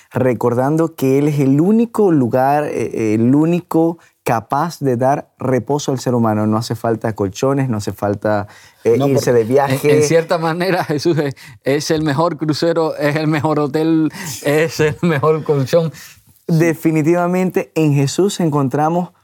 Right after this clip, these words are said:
Speaker 1: total y absoluta paz, total y absoluto descanso. Por eso Él hace la invitación y dice,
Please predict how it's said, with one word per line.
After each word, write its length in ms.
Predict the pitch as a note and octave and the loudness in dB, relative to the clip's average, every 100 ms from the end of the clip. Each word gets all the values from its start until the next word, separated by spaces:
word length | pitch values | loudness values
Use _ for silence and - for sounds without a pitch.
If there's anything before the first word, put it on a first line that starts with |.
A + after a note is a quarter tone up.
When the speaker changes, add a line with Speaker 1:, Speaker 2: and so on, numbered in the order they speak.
| _ _ _ | _ _ _
Speaker 1:
total 540 | D#3 C#3 - F3 G#3+ - | 0 0 0 0 0 -2
y 120 | F3 | 0
absoluta 880 | D#3+ C3+ - - C3 D3 - D3+ D#3 _ _ | 0 -2 -6 -2 0 0 0 -4 -4 _ _
paz, 380 | A#2 G2 G2+ - _ | -4 -4 -6 -14 _
total 420 | C3 A2 D#3 F#3+ | -4 0 -2 0
y 100 | F3 | -2
absoluto 460 | C#3 - B2+ C3 C3 | -4 -4 -2 0 -2
descanso. 420 | A#2+ A#2 G#2+ A#2 | -2 -2 -2 0
Por 120 | B2 | 0
eso 180 | C3+ - | 0 0
Él 120 | D#3+ | 0
hace 260 | E3 E3+ E3 | 0 0 0
la 80 | E3 | 2
invitación 500 | E3 E3+ F#3+ F3+ F3+ | 2 0 0 0 2
y 60 | |
dice, 360 | D3 B2 E3 | 2 2 -2